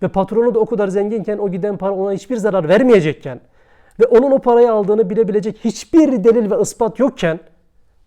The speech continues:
Bayan Fukara o parayı alır mı, almaz mı? Ahiret yoksa alır ve kişisel çıkarını maksimize eder. Ama ancak ahiretin varlığı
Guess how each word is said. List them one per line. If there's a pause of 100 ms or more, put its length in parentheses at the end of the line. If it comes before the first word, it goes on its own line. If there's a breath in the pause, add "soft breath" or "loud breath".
(180)
Bayan
Fukara
o
parayı
alır
mı,
almaz
mı? (920)
Ahiret
yoksa (300)
alır
ve
kişisel
çıkarını
maksimize
eder.
Ama (100)
ancak
ahiretin
varlığı